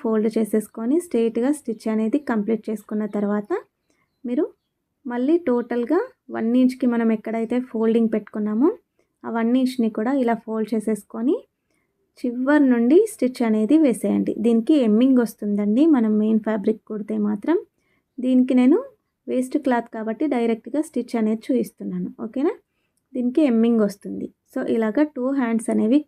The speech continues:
కంప్లీట్ చేసుకోండి. కంప్లీట్ చేసుకునే ముందు మనం దీన్ని మన సైడ్ ఇప్పుడు ఈ మూల అనేది లోతు వచ్చింది కదా, ఇంకో హ్యాండ్ స్టిచ్ చేసేప్పుడు ఆపోజిట్లో ఉండాలన్నమాట. ఓకేనా? So,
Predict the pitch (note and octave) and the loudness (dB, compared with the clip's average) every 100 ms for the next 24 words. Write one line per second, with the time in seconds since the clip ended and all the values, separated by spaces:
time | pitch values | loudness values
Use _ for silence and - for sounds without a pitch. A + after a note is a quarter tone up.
0 | A#3 G#3 A3+ A3+ G#3+ G#3 - G#3 A3 E4+ | -6 -4 -4 -4 -8 -8 -10 -6 0 0
1 | - _ _ _ _ _ B3+ A#3+ D4+ D4+ | -2 _ _ _ _ _ -6 -2 0 0
2 | B3+ A3+ - A#3 A3+ G3+ G3+ D4 G#4 B3 | -2 -4 -6 -4 -2 0 2 2 2 2
3 | A#3 A3+ A3 A3+ B3+ A#4 - _ _ _ | 2 2 2 4 4 2 -2 _ _ _
4 | - A#3+ C#4 D4+ C4+ C4+ E4+ E4 C4 G4 | -10 -2 -2 0 0 4 2 2 2 0
5 | - _ _ _ - B3 A#3 B3 C4+ A#3 | -2 _ _ _ -6 -4 0 0 2 0
6 | A#3 A3+ F4 C5 - - A#3 A#3 A#3+ A#3 | 0 6 4 4 -8 -8 -4 -2 -2 -4
7 | - A3 G#3+ A3 B3+ A#4 - _ _ _ | -2 0 0 0 0 0 -4 _ _ _
8 | B3+ C4+ E4+ D4 B3 B3 B3 A#3 A3 A3 | -6 0 2 2 2 2 0 -2 -2 -4
9 | G#3 G#3+ G#3 B3 F#4 A4 B3+ B3+ C4+ A3+ | -2 -4 -4 -4 -2 0 0 2 2 2
10 | A3 G#3 G3 F#3+ F#3+ F#3+ F#3 G3 G#3 - | 0 0 -2 -2 -2 0 0 -2 -6 -16
11 | _ - A3 C4+ F4 - _ _ _ _ | _ -20 -10 -4 -4 -6 _ _ _ _
12 | - | -6